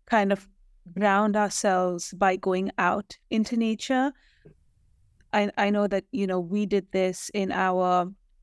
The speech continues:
pre-pandemic in-person studios with our participants, where we would have five minutes in a circle of just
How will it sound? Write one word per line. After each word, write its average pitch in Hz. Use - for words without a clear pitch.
pre-pandemic 196
in-person 202
studios 190
with 190
our 185
participants, 196
where 202
we 214
would 208
have 196
five 233
minutes 196
in 214
a 226
circle 196
of 190
just -